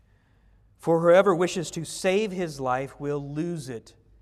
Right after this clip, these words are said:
but whoever loses his life for my sake, he is the one who will save it." Let, let me press this just a little bit more on the application here.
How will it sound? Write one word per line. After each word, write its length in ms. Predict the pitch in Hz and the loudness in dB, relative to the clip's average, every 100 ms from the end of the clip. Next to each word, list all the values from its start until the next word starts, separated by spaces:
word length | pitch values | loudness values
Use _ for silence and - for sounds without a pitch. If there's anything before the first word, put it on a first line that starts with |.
| - - _ _ _ _ _ _ | -20 -20 _ _ _ _ _ _
but 120 | 123 | -16
whoever 420 | 139 127 131 127 | -12 -8 -6 -6
loses 440 | 117 127 135 151 131 | -8 -8 -8 -10 -12
his 200 | 160 - | -14 -8
life 380 | 117 107 110 - | -6 -6 -8 -16
for 180 | - 113 | -14 -12
my 220 | 104 113 | -8 -8
sake, 560 | 113 - 104 95 98 _ _ _ | -10 -12 -14 -14 -18 _ _ _
he 260 | _ - 170 | _ -14 -10
is 120 | 147 | -10
the 100 | 123 | -10
one 300 | 107 107 107 | -12 -12 -12
who 240 | 95 117 110 | -16 -16 -14
will 280 | 104 107 | -12 -14
save 380 | 104 - 123 123 | -14 -16 -14 -14
it." 140 | 104 - _ _ _ _ _ _ _ _ _ _ - _ _ _ _ - | -18 -20 _ _ _ _ _ _ _ _ _ _ -20 _ _ _ _ -18
Let, 160 | - | -14
let 60 | 175 | -10
me 80 | 175 | -10
press 420 | - - 185 156 | -12 -4 -2 -2
this 140 | 139 | -10
just 140 | 147 135 | -14 -12
a 40 | |
little 220 | 123 156 | -8 -4
bit 140 | 196 180 | -4 -6
more 400 | 160 143 139 - - | -4 -4 -4 -8 -12
on 400 | 139 135 131 131 - - - - _ _ | -8 -8 -8 -14 -20 -20 -20 -20 _ _
the 100 | 139 | -4
application 580 | 147 139 127 139 120 127 | -4 -4 -6 -8 -8 -14
here. 220 | - 98 | -18 -20